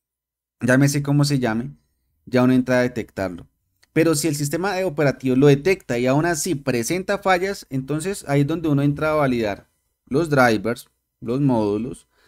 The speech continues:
que estén bien adecuadamente cargados o que si ese módulo o ese driver tiene cierto problema, se les activan ciertas funcionalidades, como nos pasa con las tarjetas de red Intel, eh, es E mil E, eh, principalmente,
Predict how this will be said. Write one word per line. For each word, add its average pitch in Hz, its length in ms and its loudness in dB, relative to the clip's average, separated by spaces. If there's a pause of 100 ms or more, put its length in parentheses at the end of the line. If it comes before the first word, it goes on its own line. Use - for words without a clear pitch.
(320)
que 120 100 -4
estén 107 260 -4
bien 110 140 -4
adecuadamente 104 580 -6
cargados 131 580 0
o 113 120 -6
que 101 200 -6
si 104 200 -6
ese 117 160 -4
módulo 123 380 4
o 98 60 0
ese 98 140 -8
driver 123 300 -4
tiene 135 160 -4
cierto 147 320 -4
problema, 160 380 -6
se 143 100 -4
les 113 160 -4
activan 107 380 -8
ciertas 131 300 -8
funcionalidades, 151 920 -2
como 127 160 -4
nos 104 100 -8
pasa 107 280 -8
con 135 80 -4
las 131 100 -4
tarjetas 107 260 -8
de 120 140 -2
red 101 240 -6
Intel, 123 480 -2 (540)
eh, 104 760 -4
es 123 520 -4
E 127 200 0
mil 135 300 2
E, 135 240 -6 (580)
eh, 101 140 -12
principalmente, 110 800 -6